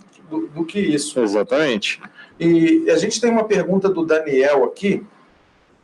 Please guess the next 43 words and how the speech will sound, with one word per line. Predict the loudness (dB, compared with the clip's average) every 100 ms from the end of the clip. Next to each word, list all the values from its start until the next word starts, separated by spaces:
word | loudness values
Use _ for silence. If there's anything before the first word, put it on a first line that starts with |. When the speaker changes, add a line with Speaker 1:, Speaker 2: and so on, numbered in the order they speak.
| _
Speaker 1:
já | -2 0 0
antecipando | -2 -4 -4 -2 -2 -2
um | -2
pouco, | 0 0 2 4 4
né, | 4 2 0 0
do, | 2 4 6 6 4
do | 0 -2
que | -2 2 2 4 2 -2 -8 _
a | -2
gente | -2 0
vai | 0 0
falar | 0 2
lá | 2 2
na | 0
frente, | -2 -2 -2 -4 -10 _ _ _ _ -6
mas | 0 0 0
como | 0 0
aqui, | 0 0 0
né, | 2
a | 2
ideia | 2 2 2 2 2 2 2 2 0
é |
ser | 0 0 0
não | 0 2
linear | 2 2 2 0 0
mesmo, | -2 0 -2
a |
gente, | -6 -6
o |
pessoal | 0 2 2 4
Speaker 2:
Uhum. |
Speaker 1:
pode | 2 0
ir | 0
mandando | 0 2 0
pergunta | 0 0 0 -2 0
aí | 2
Speaker 2:
Claro. | 2
Speaker 1:
que | 2
a | 0
gente |
já | -2
vai | 0 0
respondendo. | -2 -4 -4 -2 -6